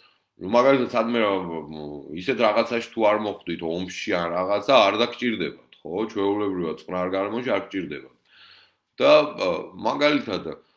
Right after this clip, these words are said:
ვისაც ჩვევაში აქვს ეს ცუდი აზრები, რა უნდა ქნას, იცით? საწინააღმდეგო უნდა წარმოიდგინოს. ყველაზე ადვილია, ანუ ვინც ამ გაკვეთილებსაც აკეთებთ, თქვენ ხო გინდათ, რომ დააღწიოთ ამ ჭაობს თავი?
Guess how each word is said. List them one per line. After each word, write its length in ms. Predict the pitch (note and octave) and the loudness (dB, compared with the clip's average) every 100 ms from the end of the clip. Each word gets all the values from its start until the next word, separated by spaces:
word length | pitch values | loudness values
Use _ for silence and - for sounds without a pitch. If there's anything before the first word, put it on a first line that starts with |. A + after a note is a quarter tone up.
| _ _ _ | _ _ _
ვისაც 1040 | - - E2+ F2+ - E2+ E2+ B2+ D#3 D#3 | -18 -16 -16 -16 -14 -10 -2 -2 0 0
ჩვევაში 600 | - C#3 C#3+ D3 D3 A#2+ | 0 2 4 4 2 0
აქვს 260 | F#2 - - | 0 0 -6
ეს 160 | F2+ | -8
ცუდი 300 | F2+ A2+ G#2+ | -8 -10 -2
აზრები, 480 | A2+ B2 B2 A2 E2+ | 0 0 0 -2 0
რა 140 | E2 F2 | 0 0
უნდა 280 | A#2+ C3+ F#2+ | 0 0 -2
ქნას, 320 | - D#2 D2 | -2 -12 -12
იცით? 320 | D#2 - A2+ | -16 -14 -12
საწინააღმდეგო 880 | - A#2+ A#2 D3 D3 C3+ C3+ C3 A#2+ | -6 -6 -2 0 2 2 2 0 0
უნდა 220 | A#2+ A#2 | 0 -2
წარმოიდგინოს. 880 | A2+ G#2 G#2 G#2+ G#2 F#2 D#2+ D2 C#2+ | -2 -4 -4 -4 -6 -8 -12 -12 -14
ყველაზე 480 | - A2 B2+ C3+ A#2+ | -8 0 2 4 4
ადვილია, 520 | A2 G#2+ A2+ A2+ B2+ B2 - - | 0 0 -2 0 2 0 -2 -14
ანუ 220 | - B2+ G#2+ | -2 0 2
ვინც 240 | A2 C#3 | 0 0
ამ 140 | C3+ A#2+ | 0 0
გაკვეთილებსაც 760 | A2+ A2 A#2 B2 A2+ F#2+ E2+ - | 2 0 -2 -4 -4 -4 -6 -6
აკეთებთ, 540 | G2+ - F#2 F2 D2+ | -8 -6 -8 -8 -12
თქვენ 200 | - G#2 | -6 -6
ხო 120 | F#2+ | -6
გინდათ, 400 | F2 A2+ B2+ G2+ | -6 -4 -2 -2
რომ 140 | F2 E2 | -4 -6
დააღწიოთ 540 | E2+ F2 E2+ - D#2+ | -2 0 -2 -6 -12
ამ 160 | D#2+ D#2 | -10 -12
ჭაობს 440 | D2+ E2 D2 C#2 | -8 -6 -6 -8
თავი? 320 | - D2 C#2+ | -12 -10 -8